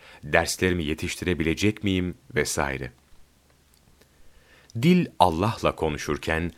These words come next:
kalp adeta İstanbul turu yapıyor. Dil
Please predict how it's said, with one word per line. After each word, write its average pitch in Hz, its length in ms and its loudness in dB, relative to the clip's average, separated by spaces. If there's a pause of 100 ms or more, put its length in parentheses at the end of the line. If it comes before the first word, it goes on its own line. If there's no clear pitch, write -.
(280)
kalp 101 400 0
adeta 120 600 2
İstanbul 113 520 0
turu 76 240 -2
yapıyor. 69 560 0 (540)
Dil 104 400 2